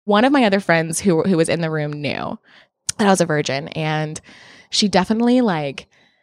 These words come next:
tried to, like, have my back. And so everybody shared, and then I saw her, like, try to change the subject, and then someone was like, "Oh, wait, you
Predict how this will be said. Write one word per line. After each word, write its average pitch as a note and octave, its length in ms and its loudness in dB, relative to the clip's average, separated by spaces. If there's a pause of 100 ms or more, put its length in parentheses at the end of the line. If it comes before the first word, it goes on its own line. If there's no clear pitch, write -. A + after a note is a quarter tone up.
(200)
tried D#3+ 320 -2
to, F#3+ 60 0
like, E3+ 120 0
have D#3+ 260 0
my E3+ 140 -2
back. D#3 520 -2 (380)
And F#3 160 2
so F3+ 300 4
everybody B3 380 4
shared, E3+ 560 0
and E3+ 160 0
then E3 340 0
I F3 160 0
saw F3+ 320 -2
her, A3+ 160 2
like, A3 180 0
try E3 280 -2
to F3+ 60 -6
change E3 420 -6
the E3+ 80 -6
subject, F#3+ 640 -8 (360)
and F3+ 100 -2
then F3+ 100 0
someone F#3+ 300 -2
was F#3+ 180 -6
like, G#3 200 -2
"Oh, E4+ 140 2
wait, G4+ 260 2 (240)
you C#5 120 -2